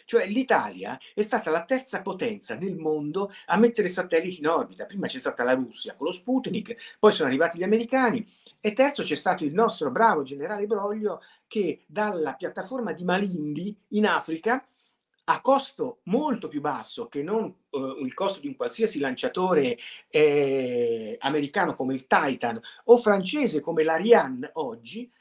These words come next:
riusciva a fare. Quindi noi siamo stati la terza potenza. Quindi l'is-, la, la tecnica sar è una tecnica che in Italia ha sicuramente trovato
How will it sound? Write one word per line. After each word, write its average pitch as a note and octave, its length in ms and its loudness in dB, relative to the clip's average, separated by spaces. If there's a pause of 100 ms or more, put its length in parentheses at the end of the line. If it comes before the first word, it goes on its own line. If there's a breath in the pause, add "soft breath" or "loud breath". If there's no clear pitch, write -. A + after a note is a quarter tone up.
riusciva C4 500 -4
a - 40 -4
fare. D3 480 -4 (220)
Quindi G3 360 -4
noi C4+ 160 -2
siamo E3 200 -6
stati B3+ 220 -6
la E3+ 120 -2
terza B3+ 340 -4
potenza. G#3 520 -2 (300 soft breath)
Quindi F#3 440 -6
l'is-, A3 400 -2
la, D3 180 2
la F3+ 140 2
tecnica A3 420 4
sar C3 540 -2
è G3+ 120 2
una G#3+ 240 2
tecnica B3+ 480 0
che - 120 -8
in G3+ 180 0
Italia F3+ 600 0
ha G#3+ 240 -2
sicuramente G#3 720 -4
trovato A#3 640 2